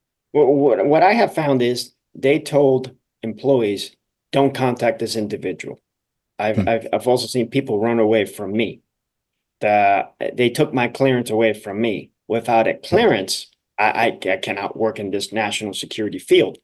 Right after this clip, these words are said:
Speaker 1: That in
Speaker 2: Right.
Speaker 1: itself is a w-, means of blackballing, uh, a whistleblower.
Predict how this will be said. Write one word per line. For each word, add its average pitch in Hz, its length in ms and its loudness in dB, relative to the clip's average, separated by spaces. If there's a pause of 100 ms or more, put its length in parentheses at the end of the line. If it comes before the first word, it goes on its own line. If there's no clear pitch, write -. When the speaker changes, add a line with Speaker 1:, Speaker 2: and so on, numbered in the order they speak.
(360)
Speaker 1:
That 127 180 4
in 117 80 0
Speaker 2:
Right. 110 80 -2
Speaker 1:
itself 151 360 4
is 107 140 -2
a 87 100 -10 (480)
w-, 123 180 -4
means 135 280 2
of - 160 -8
blackballing, 104 720 0 (340)
uh, 90 240 -6 (220)
a 110 40 -2
whistleblower. 92 720 -2